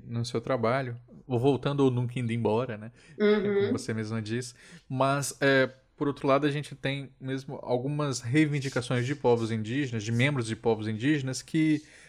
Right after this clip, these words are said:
Speaker 1: é, acham que, que são mais resistentes, né, quanto à utilização das suas culturas por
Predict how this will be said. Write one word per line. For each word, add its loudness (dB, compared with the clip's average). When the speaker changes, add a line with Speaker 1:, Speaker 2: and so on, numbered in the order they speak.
Speaker 1:
é, 8
acham 0
que, -16
que 0
são 4
mais 4
resistentes, 4
né, 2
quanto -2
à 4
utilização 0
das 0
suas 0
culturas -2
por -2